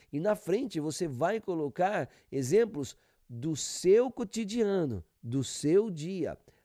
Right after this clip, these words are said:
da sua história. Porque você não precisa falar somente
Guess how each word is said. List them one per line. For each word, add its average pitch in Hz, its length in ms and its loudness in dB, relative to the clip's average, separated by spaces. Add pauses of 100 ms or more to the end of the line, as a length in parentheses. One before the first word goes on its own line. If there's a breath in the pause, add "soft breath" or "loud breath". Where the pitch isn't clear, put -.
da 110 220 -4
sua 214 640 -6
história. 165 680 0 (720 soft breath)
Porque 135 320 -8
você 196 260 -4
não 220 200 -6
precisa 226 400 -4
falar 156 260 0
somente 143 680 -2